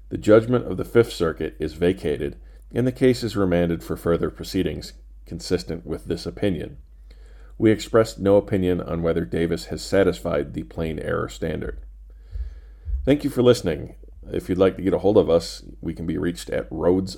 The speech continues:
scholar eighty at gmail dot com. That's R O A D S and eight zero, or on Twitter at Court Syllabus. And again,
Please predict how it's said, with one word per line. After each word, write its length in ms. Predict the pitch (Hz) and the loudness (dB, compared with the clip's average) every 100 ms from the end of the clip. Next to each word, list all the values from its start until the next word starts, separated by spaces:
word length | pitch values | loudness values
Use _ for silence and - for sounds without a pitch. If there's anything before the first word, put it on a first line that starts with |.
| - | -14
scholar 480 | - - 85 90 85 | -10 -2 2 2 2
eighty 360 | 73 98 120 123 | -2 0 -2 -2
at 300 | - 80 - | -6 -6 -8
gmail 440 | 85 85 82 160 | -6 -4 -2 -2
dot 220 | 85 - | -2 -4
com. 400 | - 98 107 113 | -4 -2 -2 -2
That's 200 | 104 85 | -4 -6
R 220 | - 82 82 | -2 0 0
O 80 | |
A 120 | 87 85 | 0 -4
D 200 | 85 85 | -4 -2
S 240 | 87 - | -2 -4
and 280 | - 78 80 | -10 -10 -8
eight 220 | - 82 - | -8 -8 -10
zero, 540 | - 87 101 262 262 - - - - | -6 2 4 4 0 -14 -20 -20 -4
or 300 | - 127 - | 0 2 2
on 220 | 104 104 | 2 0
Twitter 360 | - 117 117 | 0 2 4
at 220 | - 90 - | 2 0 -2
Court 240 | - - | -4 -4
Syllabus. 560 | - 101 85 78 - - | 2 2 4 0 -4 -4
And 160 | 90 | -2
again, 520 | 87 92 98 95 92 | -2 2 2 2 -2